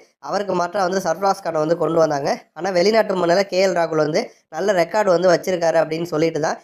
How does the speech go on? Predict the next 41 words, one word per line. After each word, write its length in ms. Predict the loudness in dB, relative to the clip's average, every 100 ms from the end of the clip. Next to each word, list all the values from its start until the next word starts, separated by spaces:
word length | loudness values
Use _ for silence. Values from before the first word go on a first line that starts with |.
| _
கே 120 | -6 -2
எல் 140 | 0
ராகுலுக்கு 360 | 2 0 0 0
தொடர்ந்து 320 | 0 2 4
வாய்ப்பு 300 | 4 0 -4
கொடுத்தாங்க. 380 | -8 -6 -4 -4 -6 -6
இந்த 160 | -4 2
ஒரு 100 | 4
ரீசனால 480 | 4 2 2 2 2
தான் 100 | 2
வந்து 180 | 0 -2
கே 140 | -2 0
எல் 140 | 2
ராகுலை 300 | 2 2 2
பார்த்தீங்கன்னா 400 | 0 -2 -2 -2 -2 -8 _
ரோஹித் 280 | -6 -4 -4
சர்மா 200 | -2 0
தொடர்ந்து 340 | 0 0 2 4
ஓப்பனிங்லேயும் 640 | 4 4 0 2 4 4
வந்து 340 | 2 4 2 2
ஆட 180 | 0 0
வச்சார். 360 | 0 0 -2 -2 -6
அவருடைய 360 | 0 2 4
இடத்த 220 | 4 2
வந்து 180 | -2 0
விட்டு 200 | 0 0 0
கொடுத்துட்டு 380 | 0 -2 -2 -4 -4 _ -6
ரோஹித் 280 | -2 -2
சர்மா 220 | 0 0 0
ஆறாவது 340 | 0 2 2
இடத்துல 260 | 0 -2 -2
பார்த்தீங்கன்னா 400 | -2 -2 0 2
வந்து 280 | 2 2 2 2 0 -12 -10
ஆடிட்டு 320 | -4 -4 -2
இருக்காரு. 320 | -2 0 0 -2 -10
அந்த 160 | -6 -2
மாதிரி 200 | -2 -2
சூழல்ல 360 | 2 4 4 0
கே 160 | -2 0
எல் 160 | 0
ராகுலை 380 | 0 0 2 0